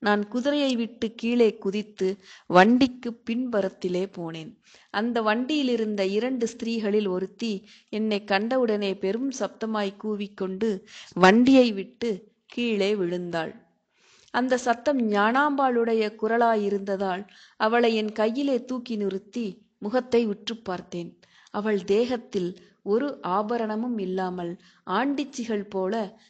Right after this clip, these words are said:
காவி வஸ்திரம் தரித்து கொண்டு முகத்திலே எதையோ பூசிக்கொண்டு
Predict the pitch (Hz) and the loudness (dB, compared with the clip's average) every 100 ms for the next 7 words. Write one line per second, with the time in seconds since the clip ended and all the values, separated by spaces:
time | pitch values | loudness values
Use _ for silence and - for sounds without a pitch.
0 | _ - 208 240 269 254 208 - 254 240 | _ -2 2 2 2 -2 -4 -6 -6 -4
1 | 220 208 185 202 - 208 - 190 185 202 | -6 -6 -8 -8 -12 -14 -8 -8 -6 -6
2 | 208 - - _ 214 226 277 277 254 233 | -6 -8 -20 _ -6 -2 -2 -2 0 2
3 | 220 196 208 233 233 226 240 240 214 - | 2 0 0 0 -2 -6 -8 -8 -12 -6
4 | 196 202 | -6 -4